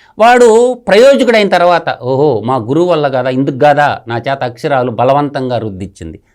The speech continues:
తర్వాత రాశాడు, "కోపగించుకున్నప్పుడు తెలివి లేదు, మా పైన బాధ్యత పెంచుతున్నారని."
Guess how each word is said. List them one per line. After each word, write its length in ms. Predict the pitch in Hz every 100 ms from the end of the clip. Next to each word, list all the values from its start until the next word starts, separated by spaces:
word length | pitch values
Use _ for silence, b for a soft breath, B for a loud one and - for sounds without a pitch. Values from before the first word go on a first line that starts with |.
| -
తర్వాత 300 | 190 247 -
రాశాడు, 360 | 139 113 95 87 b b b 185
"కోపగించుకున్నప్పుడు 1040 | 240 277 247 240 208 - 220 214 - 190
తెలివి 320 | 170 180 190
లేదు, 280 | 190 170 180
మా 240 | 214 156 160
పైన 340 | - 165 196
బాధ్యత 480 | 127 123 160 151 160
పెంచుతున్నారని." 880 | - 123 117 - 110 101 92 92